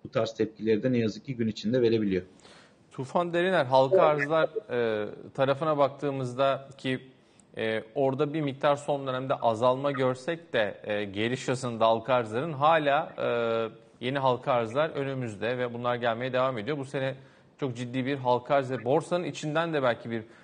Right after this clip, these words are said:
Speaker 2: para çıkışı oldu. E, yani dışarıdan belki yeni yatırımcılar da, e, elbette geldi. İlk halka arzlardan bahsediyorum. Sonra belki, e,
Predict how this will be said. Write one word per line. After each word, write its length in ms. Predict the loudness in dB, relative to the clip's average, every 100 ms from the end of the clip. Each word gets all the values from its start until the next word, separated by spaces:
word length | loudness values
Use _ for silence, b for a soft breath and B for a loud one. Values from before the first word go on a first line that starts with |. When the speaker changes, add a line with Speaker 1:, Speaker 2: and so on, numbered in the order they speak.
| B B
Speaker 2:
para 260 | 0 0 0
çıkışı 380 | -6 -12 -4 0
oldu. 480 | 0 -2 -6 -8 -6
E, 60 | -2 0 -2 -2 -2
yani 260 | -2 -4
dışarıdan 500 | -4 0 0 0 0
belki 260 | 0 -2 -4
yeni 160 | -2
yatırımcılar 760 | -2 -2 -6 -6 -6 -2 -2 0
da, 200 | -4 -4 B B B -8
e, 80 | -4
elbette 540 | 0 0 0 -4 -4
geldi. 480 | -2 2 2 0 -6
İlk 200 | -4 -4
halka 340 | 2 0 2 0
arzlardan 560 | 2 2 0 0 -2
bahsediyorum. 460 | -2 -4 -8 -6 -6
Sonra 400 | 0 0 2 2
belki, 380 | 2 0 -8 -8 B B B
e, 440 | 0 2 4 2